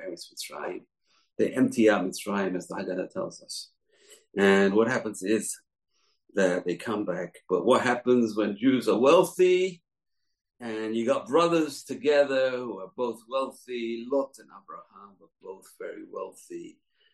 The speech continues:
And Lot, unfortunately Lot, the great Lot, who sacrificed so much to come to Canaan with Abraham Avinu, his, his uncle, and it's also his brother-in-law, because Abraham married his niece Sarah.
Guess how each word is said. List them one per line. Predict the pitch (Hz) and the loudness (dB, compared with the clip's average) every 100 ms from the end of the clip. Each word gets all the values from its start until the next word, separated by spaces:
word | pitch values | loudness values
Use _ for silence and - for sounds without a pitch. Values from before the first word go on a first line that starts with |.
| _ - | _ -14
And | - 92 87 95 | -10 -8 -6 2
Lot, | 110 98 - - _ _ - _ _ - | 2 2 -6 -20 _ _ -20 _ _ -16
unfortunately | 101 - 123 120 - 87 90 | -12 -4 2 2 0 -4 -2
Lot, | 92 - _ - | -4 -6 _ -20
the | - | -8
great | - - - | -2 -2 -2
Lot, | 107 95 - - _ _ _ _ _ | -2 -2 -6 -20 _ _ _ _ _
who | - 90 87 | 0 2 4
sacrificed | 82 147 - 110 113 104 - | 2 2 4 2 2 0 2
so | 117 | 2
much | 104 101 - | 2 -2 -6
to | - | -10
come | - 117 110 104 | -6 -4 -4 -6
to | - - - | -10 -12 -6
Canaan | 87 98 95 95 - | -4 -2 -2 -2 -2
with | 90 - | -6 -6
Abraham | 95 92 92 101 98 | -6 -4 -2 0 0
Avinu, | 85 87 101 98 92 - | -2 -2 0 2 0 -4
his, | - - - _ _ _ _ _ | -8 -10 -10 _ _ _ _ _
his | 95 - | -2 2
uncle, | 131 131 - 117 107 98 - | 6 6 8 8 8 4 -8
and | 85 | -10
it's | 85 - | -6 -4
also | 107 95 | -2 -4
his | 87 | -8
brother-in-law, | 87 113 110 107 104 101 | 2 4 4 2 0 -2
because | 95 - 90 | -6 -10 -12
Abraham | 85 92 92 | -10 -8 -8
married | 92 95 | -8 -8
his | 87 - | -12 -12
niece | 95 - | -10 -8
Sarah. | - - 113 117 | -10 -8 -6 -6